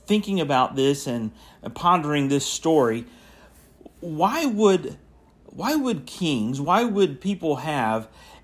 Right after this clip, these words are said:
a area that they build, you know, typically something that's down in the ground a little bit, uh, a den, and throw lions in there? I mean, why would you have multiple lions in there? I mean, the lion, that's an interesting creature.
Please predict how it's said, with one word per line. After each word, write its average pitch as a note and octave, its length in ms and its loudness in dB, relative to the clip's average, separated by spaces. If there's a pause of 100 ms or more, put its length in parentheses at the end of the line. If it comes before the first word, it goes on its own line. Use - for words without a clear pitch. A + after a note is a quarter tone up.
a C3 300 0
area G#3 380 2
that D#3+ 180 -2
they C3+ 140 -2
build, A2 640 0 (220)
you C3+ 560 -10
know, A#2 200 -4
typically C#3+ 560 -4
something C3 400 -6
that's A2 220 -6
down B2+ 320 -2
in A#2+ 80 -4
the A#2 100 -6
ground A#2+ 380 -2
a A2 40 -2
little A2 200 -4
bit, C3 240 -4 (300)
uh, C3+ 260 0
a C#3 140 -4
den, B2+ 680 -2 (220)
and F3 180 -2
throw G3 220 6
lions F3 600 2
in A#2+ 140 -2
there? F#2 280 -6
I C#3+ 60 0
mean, D3 240 -2
why G#3+ 260 0
would G#3+ 260 -2
you E3+ 140 -2
have D3+ 320 -2
multiple F3 840 -2
lions C#3+ 480 0
in G2 80 -6
there? D#2+ 120 -14 (380)
I G3+ 80 -2
mean, G3+ 200 4
the F3 120 4
lion, E3+ 720 0 (480)
that's G#3 380 -2
an F#3 140 2
interesting G#3 680 -2
creature. D4 720 -2